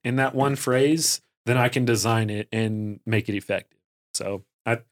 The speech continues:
I think a lot of people will stop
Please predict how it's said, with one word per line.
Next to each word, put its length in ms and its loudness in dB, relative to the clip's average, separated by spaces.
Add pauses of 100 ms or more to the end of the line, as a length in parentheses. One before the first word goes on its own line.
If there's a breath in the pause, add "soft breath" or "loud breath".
(360)
I 80 4
think 340 2 (300)
a 80 4
lot 180 4
of 80 2
people 460 2
will 560 2 (960)
stop 560 0